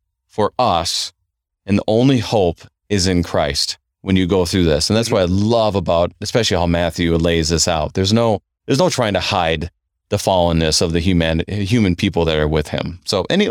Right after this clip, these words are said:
Speaker 1: any thoughts before
Speaker 2: No.
Speaker 1: we move on?
Speaker 2: Je-, Jesus is the, is, is the only one who actually <laughs> does the Father's will, e-, even as it
Speaker 1: Wow.
Speaker 2: means his own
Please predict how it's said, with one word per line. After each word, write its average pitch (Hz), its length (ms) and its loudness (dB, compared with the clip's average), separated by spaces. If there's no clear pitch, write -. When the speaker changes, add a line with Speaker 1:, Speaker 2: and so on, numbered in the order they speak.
Speaker 1:
any 165 180 2
thoughts 151 240 -2
before 117 180 2
Speaker 2:
No. 131 40 2
Speaker 1:
we - 40 4
move 127 140 2
on? 139 200 -2
Speaker 2:
Je-, 175 140 0
Jesus 156 460 0
is 131 180 2
the, 120 240 0
is, 123 200 2
is 113 140 -2
the 117 140 2
only 117 200 2
one 98 240 0
who 98 160 0
actually 98 420 -2
<laughs> - 800 -6
does 113 320 0
the 104 80 -8
Father's 98 380 0
will, 87 340 -2
e-, - 200 -8
even 143 360 0
as 110 220 0
it 101 100 0
Speaker 1:
Wow. 80 80 -14
Speaker 2:
means 95 520 -4
his 95 140 -12
own 98 200 -4